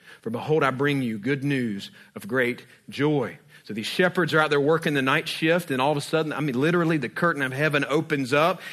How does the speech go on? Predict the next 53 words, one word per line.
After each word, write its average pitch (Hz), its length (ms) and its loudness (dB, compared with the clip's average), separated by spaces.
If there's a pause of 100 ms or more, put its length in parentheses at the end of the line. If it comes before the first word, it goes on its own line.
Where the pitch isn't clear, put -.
and 135 120 -2
the 120 60 -2
glory 175 240 2
of 151 120 0
God 151 260 2
spills 175 520 0
out 160 200 4
on 139 100 0
top 160 300 2
of 156 40 -2
them 170 140 2
on 156 140 2
that 147 160 0
hillside, 190 680 2 (400)
and 160 80 2
it 151 80 0
says 190 220 2
they're 175 140 4
filled 160 260 0
with 170 140 -2
fear. 247 460 0 (400)
Now, 160 140 4
why 156 220 4
are 190 160 4
they 185 100 2
filled 165 300 0
with 180 160 0
fear? 208 480 2 (460)
And 139 140 2
I've 135 240 0
gone 151 200 2
over 175 200 2
this 202 420 2
already, 156 440 2 (180)
you 113 80 -12
know, 117 80 -2
once 147 320 -2
over 131 140 -2
the 123 80 2
last 127 240 -2
two 139 160 0
weeks. 185 280 0
I'm 135 100 0
gonna 143 120 0
go 147 80 2
over 160 140 2
it 170 40 2
again, 170 380 2
three 127 160 -4
times 147 240 -2
a 139 40 -6
charm. 139 340 -2
Ready? 165 260 2